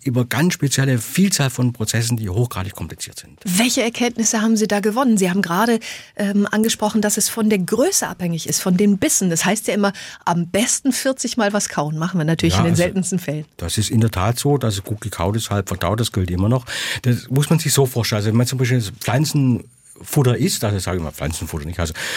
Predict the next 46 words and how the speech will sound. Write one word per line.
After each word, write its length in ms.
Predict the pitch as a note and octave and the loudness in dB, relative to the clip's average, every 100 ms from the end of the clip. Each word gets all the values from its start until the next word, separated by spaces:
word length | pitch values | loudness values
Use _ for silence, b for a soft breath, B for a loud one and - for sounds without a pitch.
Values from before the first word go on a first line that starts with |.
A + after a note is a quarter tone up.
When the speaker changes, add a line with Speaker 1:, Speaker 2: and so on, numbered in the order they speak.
| B | B
Speaker 1:
zum 100 | - | -2
Beispiel 220 | G#2 - G2+ | -2 2 4
Gemüse 280 | A#2 A#2 | 6 4
isst 300 | G2+ E3 F3+ | 2 2 2
und 140 | A2+ G#2 | -2 -2
dann 180 | G2 G2 | -2 -2
das 280 | G#2 - | -2 0
roh 200 | - G#2 | 2 2
isst, 320 | C#3+ F#3+ - A#2+ | 4 2 0 0
dann, 340 | A2+ A2 F#2 | 0 0 -2
äh, 160 | - A2+ | -4 -4
kommt 220 | - A#2+ | 2 2
das 140 | A2+ | 2
nicht 180 | A#2 G#2 | 2 2
roh 240 | G#2 A2+ A2+ | 2 4 4
in 120 | G#2+ | 2
den 120 | F#2+ | -2
Magen. 520 | E2+ D#2+ B2+ F3+ D#3 A#2 E2 E2+ | -2 0 -2 -2 -4 -6 -12 -4
Wir 180 | A2+ | -2
zerkauen 440 | - - - G#2+ B2+ | -2 -4 2 2 2
es 80 | A#2 | 0
natürlich 220 | G#2+ F#2+ | -2 0
nicht 220 | A#2+ A#2+ | 0 0
klein, 440 | F#2 D#2+ A#2 C3+ | -2 0 0 -2
nicht 200 | A#2+ A#2 | -4 -6
ganz 260 | - A3 - | 0 0 0
klein, 360 | - E2+ C3 D3+ B B B | -2 0 0 -2 B B B
dass 180 | A#2 - | 0 2
wir 140 | G#2+ | 2
alle 180 | A2+ A#2 | 2 2
Zellen 320 | - G#2 G2+ | 2 0 -2
öffnen. 300 | E2+ A#2 D3+ | -2 0 0
Das 160 | D3 B2+ | 2 0
heißt, 220 | A2+ - | 0 2
nur 120 | B2+ | 2
die 120 | D3 | 2
geöffneten 500 | B2+ G#2+ B2 B2 G#2+ | 0 0 0 2 2
Zellen, 340 | G2+ F2+ A2 B2+ | 0 0 2 0
die 120 | A#2+ | -2
können 200 | A#2+ G#2+ | -2 -2
wir 80 | G2+ | -2
die 120 | G2 | 2
Nährstoffe 460 | G#2+ G2+ - F#2+ F2 | 2 2 -2 -4 -2
rausnehmen, 440 | E2+ G#2 C3 C#3 | -2 0 2 2
die 100 | B2+ | 2
restlichen, 520 | G2 E2+ - G2 B2 | 0 -4 -4 -2 -2